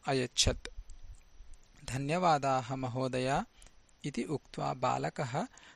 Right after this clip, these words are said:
ततः गन्तुम् उद्युक्तः। तदा सः पुरुषः अवदत्, "तव माता कुत्र वर्तते? अहं त्वां नेष्यामि तत्र। आगच्छ, उपविश मम याने।"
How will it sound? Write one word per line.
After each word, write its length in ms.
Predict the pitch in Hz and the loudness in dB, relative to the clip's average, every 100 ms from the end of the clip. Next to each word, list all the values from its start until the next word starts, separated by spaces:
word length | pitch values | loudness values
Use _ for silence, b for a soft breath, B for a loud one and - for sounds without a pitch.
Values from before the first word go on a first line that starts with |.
| B | B
ततः 320 | 131 160 165 | -2 0 0
गन्तुम् 500 | 196 135 123 - 180 226 | 0 0 -2 -4 -4 -4
उद्युक्तः। 720 | 143 120 135 - - 123 123 - _ - b b b | -6 -2 -4 -4 -6 -4 -2 -6 _ -20 b b b
तदा 320 | 226 233 269 226 | 2 8 8 8
सः 260 | 175 147 | 4 2
पुरुषः 580 | 151 147 151 170 180 147 | 0 -2 0 2 2 2
अवदत्, 760 | - 131 127 156 220 - - - | 0 -2 0 -2 -2 -8 -6 2
"तव 200 | 208 180 | 4 4
माता 420 | 135 131 196 208 | 2 0 2 2
कुत्र 360 | - 143 - 170 | 0 -6 2 4
वर्तते? 680 | 170 - 175 165 165 170 - - B B B B - | 2 2 0 4 2 0 -4 -16 B B B B -2
अहं 320 | 131 127 214 | 0 2 0
त्वां 420 | 226 - 139 127 180 | 0 -2 -2 0 -2
नेष्यामि 800 | 190 123 139 - - 185 185 165 | -4 -4 0 6 6 6 2 -2
तत्र। 440 | 135 - 123 123 - b b b - | -6 -2 -2 -2 -8 b b b -2
आगच्छ, 480 | 139 160 196 - - 131 - _ | 0 0 0 4 6 4 -2 _
उपविश 400 | 147 220 202 185 | 0 2 2 2
मम 420 | 143 - - 143 139 | 0 -4 0 0 2
याने।" 580 | 127 123 139 143 127 | 0 0 0 0 -2